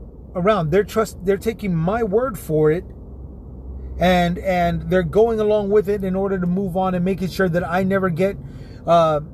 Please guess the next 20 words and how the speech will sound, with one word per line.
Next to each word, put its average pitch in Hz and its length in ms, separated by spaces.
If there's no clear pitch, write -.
have 196 220
to 175 80
get 185 180
into 175 220
a 165 40
confrontational 170 920
problem 175 560
with 160 200
people 180 280
that 156 200
test 190 360
me 156 240
and, 170 360
and, 156 420
and 151 300
test - 320
their 196 180
waters, 156 640
um, 147 600
on, 165 340